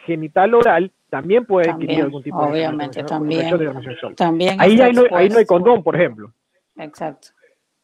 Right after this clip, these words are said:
Speaker 1: Pero hay que tenerlo en
Speaker 2: Pe-,
Speaker 1: cuenta.
Speaker 2: ex-, eh, exacto, hay que tener en cuenta, eh,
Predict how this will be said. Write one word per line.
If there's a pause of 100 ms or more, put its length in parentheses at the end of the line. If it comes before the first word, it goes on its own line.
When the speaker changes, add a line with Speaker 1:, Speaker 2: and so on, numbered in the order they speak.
(800)
Speaker 1:
Pero
hay
que
tenerlo
en
Speaker 2:
Pe-,
Speaker 1:
cuenta.
Speaker 2:
ex-, (340)
eh,
exacto,
hay
que
tener
en
cuenta,
eh,